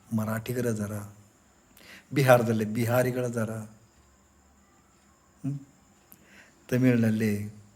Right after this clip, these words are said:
ತಮಿಳ್ನಾಡಿನಲ್ಲಿ ತಮಿಳಿಯನ್ಸ್ ಅದಾರ, ಆಂಧ್ರದಲ್ಲಿ ತೆಲುಗು ಮಂದಿ ಅದಾರ, ಕೇರಳದಲ್ಲಿ ಮಲಯಾಳಿಗಳದಾರ."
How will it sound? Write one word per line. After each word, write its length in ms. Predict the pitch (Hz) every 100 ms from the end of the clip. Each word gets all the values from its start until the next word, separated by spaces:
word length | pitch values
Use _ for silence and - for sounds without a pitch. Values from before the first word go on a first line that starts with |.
| _ _ -
ತಮಿಳ್ನಾಡಿನಲ್ಲಿ 840 | 123 131 123 117 107 110 104 101 - - - _ -
ತಮಿಳಿಯನ್ಸ್ 640 | 127 135 127 123 143 -
ಅದಾರ, 260 | 101 104 107 104 104 - - - - - -
ಆಂಧ್ರದಲ್ಲಿ 640 | 123 127 120 110 107 107 104 - - -
ತೆಲುಗು 340 | 123 127 120
ಮಂದಿ 200 | 107 104
ಅದಾರ, 440 | 104 107 107 107 - - _ _ _ _ _ _ _ _ _ _ - -
ಕೇರಳದಲ್ಲಿ 1080 | - 131 127 127 117 113 110 113 104 107 - - - - - - 113
ಮಲಯಾಳಿಗಳದಾರ." 920 | 110 113 117 120 120 107 104 107